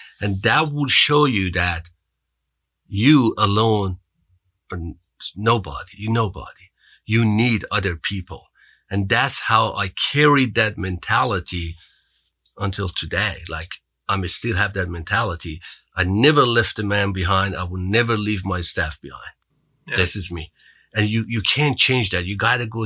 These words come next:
Speaker 1: through it. You gotta go through it and grow through it. That's different. Some people, they go through the pain, but they're not growing. They're not learning. That's the problem. That's m-,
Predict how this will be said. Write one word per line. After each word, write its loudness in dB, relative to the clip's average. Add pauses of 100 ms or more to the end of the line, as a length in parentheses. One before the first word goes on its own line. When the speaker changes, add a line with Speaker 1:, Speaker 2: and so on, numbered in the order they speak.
Speaker 1:
through 2
it. -4 (600)
You 2
gotta 2
go 6
through 2
it 4 (200)
and -2
grow 6
through -8
it. -4
That's 0
different. -6 (320)
Some 2
people, 2
they 2 (240)
go 6
through -2
the 2
pain, 2 (240)
but 2
they're -2
not 2
growing. 0
They're -6
not 2
learning. 2 (760)
That's 0
the 0
problem. 0
That's -4
m-, -10